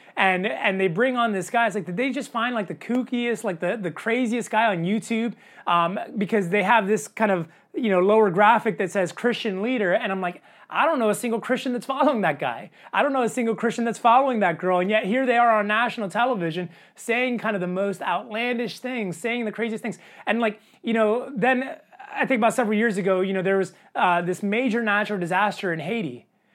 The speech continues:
right? And, um, and so they asked this well-known pastor of a church in Texas, and they asked him,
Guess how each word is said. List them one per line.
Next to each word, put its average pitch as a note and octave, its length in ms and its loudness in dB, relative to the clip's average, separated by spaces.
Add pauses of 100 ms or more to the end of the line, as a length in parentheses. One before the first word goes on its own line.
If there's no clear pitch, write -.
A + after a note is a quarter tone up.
(140)
right? G#3+ 320 6
And, G3 280 2
um, G3 520 -2
and G3 160 -2
so G3 80 -2
they G3+ 100 0
asked G#3 400 0
this F#3 240 -4
well-known A3 540 0
pastor F#3+ 480 0
of D#3+ 80 -4
a E3 40 -6
church G3+ 280 -4
in F3 80 -8
Texas, C#3+ 500 -6 (720)
and F#3+ 140 -4
they C#3 60 0
asked G3 300 2
him, G3+ 180 -6